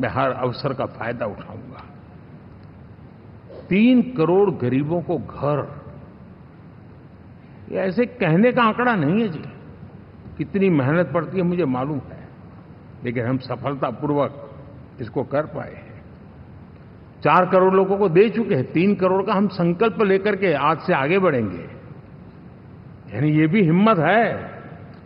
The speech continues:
कि चार करोड़ देने के बाद जिन परिवारों का विस्तार हुआ है, जरूरत पड़ी है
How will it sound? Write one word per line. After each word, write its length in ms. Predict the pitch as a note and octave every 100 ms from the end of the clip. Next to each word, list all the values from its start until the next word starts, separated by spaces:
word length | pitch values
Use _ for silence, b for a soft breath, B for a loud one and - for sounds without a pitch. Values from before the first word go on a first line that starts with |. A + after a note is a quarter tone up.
| - - - -
कि 80 | B2
चार 540 | - D3 E3 F#3+ F#3+
करोड़ 400 | F#3+ F3 F3+ F3
देने 280 | D#3+ D#3+ E3
के 100 | E3
बाद 300 | D#3 F3 E3+
जिन 140 | F3
परिवारों 460 | D#3+ D3+ D#3+ D#3 D#3
का 100 | D#3
विस्तार 420 | C#3+ - C#3 D3+
हुआ 300 | C#3 C3 D3
है, 200 | D#3+ C3
जरूरत 340 | C#3 D3 E3 D3+
पड़ी 200 | C3 D3+
है 400 | D#3 F3 D3